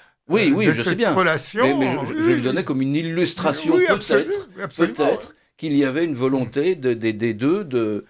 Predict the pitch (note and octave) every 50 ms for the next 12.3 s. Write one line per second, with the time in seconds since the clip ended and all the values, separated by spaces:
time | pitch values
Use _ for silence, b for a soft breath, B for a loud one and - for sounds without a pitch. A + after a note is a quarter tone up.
0 | b b b b _ - A#2 B2 B2 B2 A#2+ A#2+ B2 C3+ C3 A#2 A2+ G#2+ A2 -
1 | D3 E3 D3+ A#2+ A2+ G#2+ G#2 G#2 G2+ G#2 A2+ B2+ - A#3 A#3 F#3+ B2 A2 - -
2 | A#2 A2 G#2+ G2+ F#2+ G2+ G2 F2+ F#2+ F#2+ G2+ F#2 D#2 E2 F#2+ F#2+ E2+ - F2+ D#2+
3 | - b b b b _ - - G2 - - B2+ B2+ C3 A#2+ G#2+ A2+ A2+ G#2 -
4 | C3 B2 - D3 C3+ C3+ C3 - - - - - F#2+ - G2+ G#2 F#2+ A2 A2 F2+
5 | E2+ E2+ E2+ E2 E2 D2 D2+ b b b b b - G2 - G2+ G#2 G#2 A2 F#2+
6 | G2 F#2 F#2 G#2 G2+ - - F#2 A2 G2 G2 F#2+ F#2+ G2+ G2 - - G#2+ - F#2+
7 | F2+ - - G#2+ A#2 D3+ G#3 A#3+ - D3 B B B B G2+ A#2 G#2+ - - A2
8 | - A#2 G#2+ G#2 G2 - - B2 A2+ - - - G#2 - _ - A2+ A2 G#2+ F#2+
9 | _ - B2+ A2+ G#2+ G#2 G2 F2+ F2+ F2 F2 F#2 - - G#2 F2+ F#2 F2+ F2+ G2
10 | G#2+ G#2 - - F#3 G#3+ A3+ G#3+ - C#3+ C3+ B2+ A2 G#2+ G2+ - A#2 A2+ - -
11 | G#2+ F#2+ A#2 A2+ - G2 F2+ F2+ E2+ F2+ G#2 A2+ A#2+ A2+ G#2+ - A2 G#2+ G#2+ -
12 | - G3+ A#3 A#3+ B3+